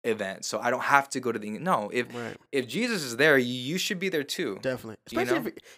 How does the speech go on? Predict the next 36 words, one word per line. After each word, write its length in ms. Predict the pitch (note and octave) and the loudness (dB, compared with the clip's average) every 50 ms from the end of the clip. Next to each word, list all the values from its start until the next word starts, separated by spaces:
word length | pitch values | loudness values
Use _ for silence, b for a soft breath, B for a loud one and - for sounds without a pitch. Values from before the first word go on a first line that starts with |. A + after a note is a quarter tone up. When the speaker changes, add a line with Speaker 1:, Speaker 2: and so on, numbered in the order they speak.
| B | B
Speaker 2:
if 60 | - A#3 | -10 -8
it's 120 | A3+ - | -4 -4
in 140 | E3 C#3 C3+ | -4 -2 0
your 160 | D3+ F#3+ A#3 | 0 0 0
section, 440 | A3 - F#3 E3+ F#3 - - A3 A3 | 0 0 -2 -2 -2 -2 -2 -4 -4
and 100 | A#3 A#3 - b b b b - | -4 -6 -12 b b b b 4
Speaker 1:
Yeah. 180 | C#3 F#3+ A3 | 4 6 6
Speaker 2:
you 60 | F3+ D#3+ | 4 4
know 160 | E3 F#3 F#3 | 2 2 2
people 260 | F#3 G#3+ F#3 G3 F#3+ | 0 -2 -2 -2 0
are 40 | F#3 | 0
gonna 120 | F#3+ F3+ | -2 -2
be 160 | D#3+ F#3 G3+ G#3 | -4 -4 -6 -4
there, 240 | F#3 G3+ G3+ G3+ D#3+ | -2 -2 -2 -2 -2
like, 240 | D#3 C#3 C3+ - | -4 -4 -6 -6
you 200 | G3 B3 B3 - | -6 -6 -6 -6
c-, 180 | - - - - - _ | -8 -10 -16 -18 -14 _
uh, 100 | - - - - | -12 -14 -12 -10
come 200 | - - A3 A3 | -6 -4 -2 -2
out 140 | F#3 C#3+ - | -2 -2 -4
to 60 | - | -6
these 140 | A#2 B2 A2+ | -10 -10 -10
events. 380 | A2 A2 A#2 A2+ A2+ A2+ - - b b b b b b _ | -10 -8 -6 -8 -8 -8 -12 -18 b b b b b b _
And 100 | - D#3 F#3+ | -2 0 0
that's 120 | G#3 G3+ | 0 -2
the 60 | - | -2
thing 100 | F#3 F3+ | -2 -2
we 80 | E3+ E3 | -2 0
talked 200 | - F#3+ D#3+ C#3+ | 0 -2 -2 0
about 120 | C#3 C#3 E3+ | 0 -2 -2
earlier, 140 | G3 D3 - | -2 -4 -4
compromise. 680 | - - B2 A#3+ D3 B2 A2+ - - - - - - - _ _ _ _ - | -4 -6 -6 -4 -4 -6 -8 -10 -12 -16 -20 -20 -20 -20 _ _ _ _ -10
Speaker 1:
Yeah. 120 | - - | -6 -4
Speaker 2:
You 40 | C#3+ | -2
know, 340 | D3 D3 C#3+ C#3 C3 - - _ | 0 0 0 0 -2 -4 -8 _
uh, 120 | - - | -14 -14